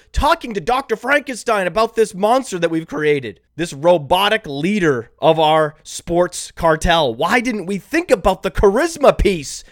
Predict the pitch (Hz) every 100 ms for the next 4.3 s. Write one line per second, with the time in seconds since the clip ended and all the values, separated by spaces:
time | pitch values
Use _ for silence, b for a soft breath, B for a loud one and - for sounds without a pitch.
0 | b b b 233 233 226 233 208 170 254
1 | 247 202 185 165 190 247 - 190 180 185
2 | 180 - 262 254 196 143 156 190 139 147
3 | 233 - 220 262 196 - - - 247 -
4 | 233 170 110